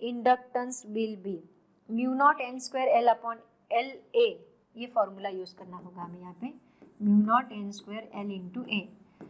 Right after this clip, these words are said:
तो यहाँ एन स्क्वायर मतलब number of turns solenoid के, है ना, ये formula use करना है। तो n double किया है, एन अगर double किया तो ये टू एन में put करूँगी तो मुझे क्या मिलेगा,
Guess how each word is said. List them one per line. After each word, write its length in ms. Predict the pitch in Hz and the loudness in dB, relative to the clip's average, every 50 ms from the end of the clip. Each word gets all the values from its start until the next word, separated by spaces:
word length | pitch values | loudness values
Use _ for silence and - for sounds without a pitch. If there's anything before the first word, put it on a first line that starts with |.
| - - _ _ _ | -20 -20 _ _ _
तो 60 | - 269 | -2 2
यहाँ 380 | 262 277 294 330 - - 269 | 6 8 8 8 8 6 2
एन 140 | 285 302 330 | 0 -2 -2
स्क्वायर 300 | 320 - - 285 254 226 208 | -4 -2 0 2 2 2 2
मतलब 320 | 220 220 254 277 262 247 | 0 -2 -2 0 0 -2
number 220 | 240 240 247 247 254 | 0 2 4 4 4
of 140 | 254 254 254 - - | 4 2 -2 -4 -2
turns 380 | 254 247 240 220 202 - - - - _ _ _ _ _ | -2 -2 -4 -8 -10 -12 -12 -14 -16 _ _ _ _ _
solenoid 640 | - - 247 240 233 233 240 233 226 202 196 180 180 - | -4 0 0 2 2 2 0 0 -2 -2 -2 -6 -12 -16
के, 160 | 214 185 180 180 - | -16 -18 -18 -16 -16
है 80 | 247 262 | -12 -8
ना, 100 | 311 285 233 208 | -8 -8 -8 -6
ये 140 | 220 247 254 | -4 -4 -2
formula 380 | 247 254 233 233 233 233 240 | 2 2 2 2 0 -2 -2
use 280 | 233 233 233 226 220 - | -2 -2 -4 -4 -6 -10
करना 200 | - 226 220 220 | -14 -14 -12 -12
है। 120 | 226 233 240 | -12 -12 -6
तो 140 | - 269 269 - 233 254 | -4 -4 -4 0 2 2
n 220 | 277 311 339 320 262 220 | 2 2 0 -4 -2 0
double 280 | 240 240 233 254 269 277 | 2 2 4 2 0 0
किया 260 | 254 - 214 196 185 | -2 -8 -14 -12 -12
है, 1000 | 180 175 175 - - _ _ _ _ - _ _ _ _ _ _ _ _ - - 247 | -12 -14 -18 -20 -20 _ _ _ _ -20 _ _ _ _ _ _ _ _ -4 -2 0
एन 180 | 262 277 269 254 254 | 2 4 4 4 6
अगर 140 | 262 277 285 233 220 | 4 2 0 2 2
double 300 | 233 233 233 269 302 302 | 2 4 4 2 0 -2
किया 380 | 294 - 220 202 190 196 233 254 - _ _ _ _ _ _ _ _ _ _ _ _ - | -4 -12 -6 -2 -2 -2 -2 -2 -8 _ _ _ _ _ _ _ _ _ _ _ _ -12
तो 60 | 226 | -8
ये 140 | 220 240 262 254 254 | -6 -6 -6 -6 -8
टू 120 | - 277 285 | -6 -4 -2
एन 140 | 269 269 277 | -2 -2 -2
में 240 | 277 277 277 254 262 | -4 -6 -8 -8 -10
put 180 | 269 269 - | -12 -12 -4
करूँगी 340 | - 262 247 247 247 247 254 | -2 -2 0 0 0 0 0
तो 100 | 247 247 | -2 -2
मुझे 240 | 247 240 226 220 247 | -6 -10 -10 -10 -10
क्या 180 | - - 226 220 | -6 -4 -4 -2
मिलेगा, 440 | 208 196 180 180 185 175 202 220 | -2 -4 -6 -8 -8 -8 -8 -10